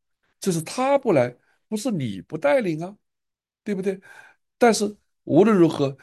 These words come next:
你不可以带我的儿子去到那里去。那里是哪里？第十节有讲，我等一会儿再，再说。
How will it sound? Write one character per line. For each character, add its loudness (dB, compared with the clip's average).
你 -8
不 -10
可 -2
以 0
带 -2
我 -4
的 -4
儿 -4
子 -12
去 -2
到 2
那 0
里 -8
去。 -10
那 -4
里 -4
是 -10
哪 -4
里？ -10
第 -4
十 -8
节 -2
有 -2
讲， -10
我 -6
等 -4
一 -2
会 -8
儿 -10
再， -6
再 -6
说。 -8